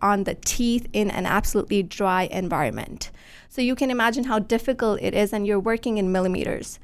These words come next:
So, you know, we consciously incorporated that in our practice because it helps us to achieve excellent results in half the time, and we're not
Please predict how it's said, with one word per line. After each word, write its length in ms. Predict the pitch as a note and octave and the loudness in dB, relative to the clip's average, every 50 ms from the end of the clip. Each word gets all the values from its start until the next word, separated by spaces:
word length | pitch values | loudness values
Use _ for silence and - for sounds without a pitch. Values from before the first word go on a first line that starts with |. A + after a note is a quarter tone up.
| - - - - - | -20 -20 -20 -20 -20
So, 420 | - - - B3+ A#3 A3+ A3+ - - - | -18 -6 -2 0 2 2 2 0 -4 -4
you 140 | A#3 A#3+ A3+ | -2 0 2
know, 100 | A3 G#3+ | 2 2
we 340 | G3 A3 A3 A3 G#3+ G#3 - - - | 2 2 2 2 0 -2 -6 -12 -14
consciously 680 | - - - A#3+ B3+ B3 C#4 C4+ - - C4 B3 B3+ - | -4 0 2 2 4 4 0 -2 -2 0 2 2 2 2
incorporated 920 | - G#3+ G#3 G3+ - - A3 G#3 G3+ - A#3+ A3 G#3 G#3 A3 G#3 G3 G3+ - | 2 0 0 -2 -2 0 0 0 0 0 0 0 0 2 2 0 0 0 0
that 220 | G3+ G#3 A3+ A#3+ | 0 0 0 0
in 120 | - B3+ A#3+ | 0 -2 -2
our 120 | A#3 A3+ | -2 -2
practice 480 | A#3 - A3 A#3 A#3+ - A#3 A3 G#3+ - | 0 2 2 2 2 2 0 0 0 0
because 640 | - G#3+ G3+ - - A#3+ A#3+ G3+ G3+ G3+ G3+ G3 - - | 0 0 0 0 0 0 0 2 2 2 0 -2 -2 -2
it 160 | G3+ F#3+ - | -4 -4 -4
helps 440 | - - - A#3 A3+ B3 A#3+ - B3 | -6 -2 2 2 4 4 2 2 0
us 160 | A3 A3 - | 0 0 2
to 100 | - A#3 - | 0 0 0
achieve 720 | - - - - - G#3 G3+ G3+ G3+ G3+ F#3+ G3+ - - - - - - - - - - - - | 0 -2 -4 -2 0 2 2 2 2 2 0 -2 -6 -14 -18 -18 -20 -20 -20 -20 -20 -20 -4 0
excellent 540 | - A#3 A3+ - - - C4+ C4+ C#4 C4+ - | 0 0 0 0 -4 -2 0 0 0 0 0
results 540 | B3 A#3 A3 A3+ - G3+ G3 G#3 G#3+ - A3 | 0 -2 -2 0 0 0 0 0 0 -2 -4
in 100 | G3 A#3+ | -6 -4
half 320 | - C#4+ G3+ G#3+ - - | -2 0 0 0 0 0
the 100 | C#4+ C#4+ | 0 0
time, 600 | C#4+ - - C4 A3+ G#3 F#3+ F#3+ G3 G3+ A3 - - | 0 0 0 0 2 2 2 2 0 0 -2 -2 0
and 240 | G#3+ G#3+ G3+ G3+ G3 | 0 0 0 0 0
we're 220 | G#3 G3+ G3+ G3 | 0 2 2 2
not 340 | G3+ G3+ G3+ G#3 G#3 - | 2 2 2 2 2 0